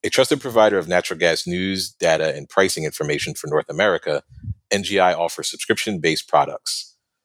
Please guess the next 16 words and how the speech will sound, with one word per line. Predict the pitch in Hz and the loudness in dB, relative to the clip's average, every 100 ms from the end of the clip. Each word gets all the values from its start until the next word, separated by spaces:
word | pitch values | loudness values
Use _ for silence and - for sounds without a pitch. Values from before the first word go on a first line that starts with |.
| _ _ | _ _
Please | - 127 | -4 2
visit | 113 98 80 | 2 2 0
natgasintel | 90 92 92 87 85 87 80 78 | -2 -2 2 2 2 -4 0 0
dot | 76 71 | 2 -2
com | - 101 98 95 | 0 2 2 0
if | 73 | -4
you | - | -6
are | 73 | -4
interested | 82 - - 80 | -4 -6 -2 -2
in | 76 | 0
N | 87 | -2
G | 90 87 | -2 2
I | 85 80 | 4 4
and | 78 80 78 | 0 -2 -2
our | 73 | -2
services. | - 67 - - - - - | -4 -8 -10 -12 -8 -8 -8